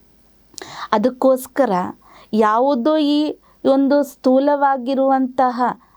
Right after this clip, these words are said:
ನಾವು ಇಚ್ಛೆಯನ್ನ ಪಡ್ತೀವಿ, ದೊಡ್ಡ ಬಿಸಿನೆಸ್ ಮ್ಯಾನ್, ದೊಡ್ಡ ಎಂ ಡಿ ಆಗ್ಬೇಕು ಅಥವಾ ಡಾಕ್ಟರ್ ಆಗ್ಬೇಕು ಅಂತ ಯಾವ ಇಚ್ಛೆ ಇದೆಯೋ ಅದು ಇಂಡೈರೆಕ್ಟ್ ಆಗಿ ಏನ್ ನಮ್ಮಲ್ಲಿ ಮನಸ್ಸಲ್ಲಿ ಬರುತ್ತೆ. ಏಕೆಂದ್ರೆ ಅದರ ಒಳಗಡೆ ಇರುವಂಥದ್ದೇನು,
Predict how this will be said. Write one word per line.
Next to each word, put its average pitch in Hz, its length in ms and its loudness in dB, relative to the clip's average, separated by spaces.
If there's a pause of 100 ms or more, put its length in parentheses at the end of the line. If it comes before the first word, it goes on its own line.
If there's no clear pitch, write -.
(100)
ನಾವು 240 400 0
ಇಚ್ಛೆಯನ್ನ 254 680 0
ಪಡ್ತೀವಿ, 214 760 -6 (280)
ದೊಡ್ಡ 220 280 0
ಬಿಸಿನೆಸ್ 226 540 -2
ಮ್ಯಾನ್, 214 380 -2
ದೊಡ್ಡ 220 220 0
ಎಂ 214 340 -2
ಡಿ 240 120 2
ಆಗ್ಬೇಕು 208 640 -2
ಅಥವಾ 214 300 0 (400)
ಡಾಕ್ಟರ್ 214 420 -2
ಆಗ್ಬೇಕು 214 600 -2
ಅಂತ 214 260 -2
ಯಾವ 214 380 0
ಇಚ್ಛೆ 247 600 -2
ಇದೆಯೋ 214 460 0 (520)
ಅದು 254 380 0
ಇಂಡೈರೆಕ್ಟ್ 285 880 2
ಆಗಿ 262 380 -2 (680)
ಏನ್ 262 240 2
ನಮ್ಮಲ್ಲಿ 262 420 2
ಮನಸ್ಸಲ್ಲಿ 247 580 0
ಬರುತ್ತೆ. 214 500 -2
ಏಕೆಂದ್ರೆ 277 680 0
ಅದರ 247 380 0
ಒಳಗಡೆ 262 640 0
ಇರುವಂಥದ್ದೇನು, 277 880 -2